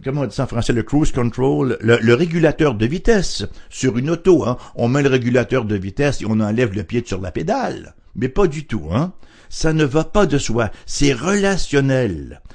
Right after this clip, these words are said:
C'est au quotidien. Si je veux que ma vie chrétienne soit en ébullition,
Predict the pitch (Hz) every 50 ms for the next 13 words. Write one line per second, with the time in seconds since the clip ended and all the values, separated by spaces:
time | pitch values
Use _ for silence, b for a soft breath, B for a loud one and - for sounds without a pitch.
0 | B B B - - 160 160 - 151 143 - - - 180 - 143 131 110 107 104
1 | 101 90 73 - - - b b b b b b b - - - 156 156 123 120
2 | 127 160 175 180 - 120 120 117 104 92 107 151 143 - 123 127 113 - - 143
3 | 143 135 - - 110 - 104 98 101 120 143 139 117 123 123 117 110 104 - -
4 | - 107 113 104